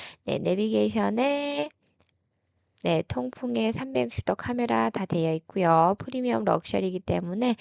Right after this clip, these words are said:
예, 서라운드 뷰 되어 있습니다.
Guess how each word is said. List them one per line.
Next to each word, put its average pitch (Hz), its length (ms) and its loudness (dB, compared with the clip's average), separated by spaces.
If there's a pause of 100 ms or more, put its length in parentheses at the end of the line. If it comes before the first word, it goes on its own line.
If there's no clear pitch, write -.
(420)
예, 156 220 -4
서라운드 202 520 -2
뷰 254 300 0
되어 165 560 0
있습니다. 180 1120 0